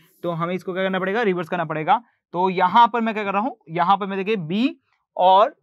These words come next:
यहाँ पर सी, बीसी दे रहा हूँ, तो ये आपके पास हो गया B and C। यस, यहाँ पे बात करें, ये हो गया A, अ, then B, then C and ये आपके पास हो गया D। क्लियर? इस तरह से बना हुआ है।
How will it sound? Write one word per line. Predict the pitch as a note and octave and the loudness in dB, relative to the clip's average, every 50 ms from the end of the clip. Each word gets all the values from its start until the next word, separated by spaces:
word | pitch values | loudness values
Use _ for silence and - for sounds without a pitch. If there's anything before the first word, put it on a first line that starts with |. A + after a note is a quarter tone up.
| - | -12
यहाँ | E3+ E3+ F3 F3 F3 G3 G#3+ A3+ | -4 -2 0 2 4 4 4 4
पर | A3+ A#3 A#3 | 4 2 0
सी, | A3 A3 - - G#3 F#3+ C3+ G#2+ - _ _ D#3+ | 0 -2 -6 -8 -8 -8 -8 -10 -14 _ _ -10
बीसी | E3 F3+ F3+ - G#3+ | -8 -8 -6 -6 -6
दे | E3+ D3 | -6 -6
रहा | C3 G#2 | -6 -8
हूँ, | - _ _ | -10 _ _
तो | - C#3+ | -16 -14
ये | D3 D3+ F3 G3 | -4 0 4 4
आपके | G#3 F#3+ E3 F3+ | 4 4 4 2
पास | G3 G3 G3+ F#3+ | 0 -2 -2 -2
हो | F#3 | -4
गया | E3+ F3+ G3+ | -8 -8 -8
B | F#3 E3 E3+ F3+ G3+ - - E3 | -8 -10 -12 -12 -14 -16 -14 -12
and | E3+ E3+ E3+ E3 E3 | -12 -10 -10 -12 -12
C। | _ - D#3+ C3+ - _ _ _ _ _ _ _ _ _ - | _ -10 -10 -10 -12 _ _ _ _ _ _ _ _ _ -10
यस, | C#3 D#3+ G#3 B3+ B3+ - _ _ _ - | -6 -4 -2 -4 -4 -6 _ _ _ -12
यहाँ | C#3+ D3+ D#3 E3+ G3 | -6 -2 -2 0 0
पे | G3+ | 2
बात | G3 F#3+ F#3+ | 0 0 0
करें, | - F#3+ G#3+ - | -2 -4 -6 -6
ये | - D#3+ D#3+ E3+ F#3 | -6 -6 -4 -2 -2
हो | F#3+ F#3+ F3 | -2 -2 -2
गया | F3 G3+ F#3 | -2 -2 -2
A, | - - E3+ E3+ F#3+ A#3 C4 - _ _ _ _ _ _ _ _ _ | -2 -2 0 0 0 0 0 -4 _ _ _ _ _ _ _ _ _
अ, | - D#3 D#3 D#3 E3 E3 E3 | -6 -2 0 2 2 2 0
then | D#3 F#3 F#3 F#3+ F#3 | 0 0 0 0 -2
B, | D#3 E3+ F#3+ A3+ C4+ C4 _ _ _ D#3+ | -2 -4 -4 -4 -4 -6 _ _ _ -6
then | E3 F#3+ F#3+ E3 | -4 -4 -4 -4
C | - - F3+ G#3 C4+ E4 _ _ _ F3 | -6 -6 -6 -6 -6 -8 _ _ _ -8
and | D#3+ F#3 G3 | -6 -6 -6
ये | F#3+ F#3 G3+ | -4 0 0
आपके | G3+ F3+ E3 - | 0 0 0 -2
पास | F3+ F3 - - | -6 -8 -8 -8
हो | D3+ | -8
गया | D#3 F3+ F#3 | -8 -8 -8
D। | D#3+ B2+ G#2+ - _ _ _ _ _ _ _ _ _ _ _ _ _ _ - | -8 -10 -14 -16 _ _ _ _ _ _ _ _ _ _ _ _ _ _ 0
क्लियर? | F3+ G#3 A#3+ C4 C4 _ _ _ _ - | 2 2 2 2 0 _ _ _ _ -10
इस | F#3+ F#3 | -10 -6
तरह | F#3 F3+ E3+ | -4 -4 -4
से | D3 E3+ | -4 -6
बना | D3 C3+ A#2+ | -8 -8 -8
हुआ | F#2 - - | -12 -14 -18
है। | - | -20